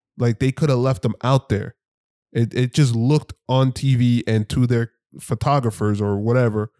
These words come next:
their spotters, worse than what it actually was. So it was the absolute right call for Max to stay out as long as he did, whereas Bottas did not even come close to matching that,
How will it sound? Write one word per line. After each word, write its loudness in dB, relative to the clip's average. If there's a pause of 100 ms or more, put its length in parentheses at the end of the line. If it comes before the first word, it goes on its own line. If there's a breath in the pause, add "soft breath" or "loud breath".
(260)
their 0
spotters, 0 (320)
worse 2
than -2
what 4
it 2
actually 0
was. -4 (640)
So 0
it -2
was 0
the -2
absolute 0
right 0
call 0
for 0
Max -4
to -6
stay 0
out 0
as 2
long 2
as 2
he -2
did, 0 (420)
whereas 2 (380)
Bottas 0
did -2
not 2 (260)
even 2
come 0
close 2
to -2
matching 0
that, -4